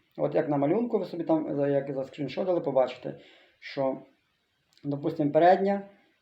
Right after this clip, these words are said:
і там йде правостороння, що буде йти ззаду, за спину, зараз ми ще про, про ті решту поговоримо,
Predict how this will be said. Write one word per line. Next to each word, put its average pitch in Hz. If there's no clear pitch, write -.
і 147
там 143
йде 139
правостороння, 143
що -
буде 151
йти 151
ззаду, 165
за 139
спину, 165
зараз 147
ми 147
ще 143
про, 147
про 135
ті 185
решту 170
поговоримо, 135